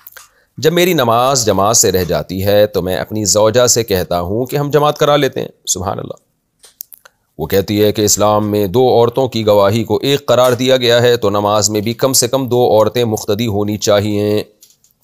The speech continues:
इस मसले में रहनुमाई फरमा दें। आमिर साहब कराची से। आमिर भाई, आपकी जो वाइफ हैं वो मुजतहिद मालूम होती हैं, बड़े-बड़े इज्तिहादात उन्होंने कुरान और सुन्नत की रोशनी में शुरू कर दिए हैं।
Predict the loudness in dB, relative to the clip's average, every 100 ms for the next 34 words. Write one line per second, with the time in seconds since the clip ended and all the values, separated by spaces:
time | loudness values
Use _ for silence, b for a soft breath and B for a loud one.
0 | B B -2 0 0 0 2 2 2 2
1 | 0 0 0 0 0 2 0 0 0 0
2 | -2 -4 -2 0 2 2 0 0 0 0
3 | -2 -2 -2 -6 _ _ _ _ B B
4 | B B 0 2 2 4 4 2 0 0
5 | 2 4 2 2 0 0 0 0 0 0
6 | 2 0 0 0 -4 -4 -4 -2 0 2
7 | 2 0 -2 -2 0 0 0 -4 -6 -6
8 | -6 -4 -4 -6 -10 -8 -8 -8 -8 -8
9 | -8 -6 -8 -6 -10 -12